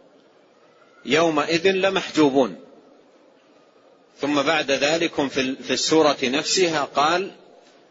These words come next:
عن أهل الإيمان: "على الأرائك ينظرون،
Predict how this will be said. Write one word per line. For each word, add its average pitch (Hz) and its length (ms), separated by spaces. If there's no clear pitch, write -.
عن 127 160
أهل 143 180
الإيمان: 135 440
"على 156 320
الأرائك 139 640
ينظرون، 117 640